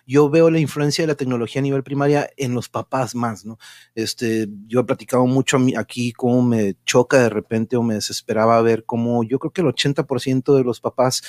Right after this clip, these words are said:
su, eh, herramienta o su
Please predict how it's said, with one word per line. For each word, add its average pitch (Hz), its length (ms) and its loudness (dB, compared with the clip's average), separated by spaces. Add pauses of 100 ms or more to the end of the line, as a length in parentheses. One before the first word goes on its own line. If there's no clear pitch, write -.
(360)
su, 139 800 2
eh, 131 380 4
herramienta 139 720 2
o 131 180 2
su 110 500 -8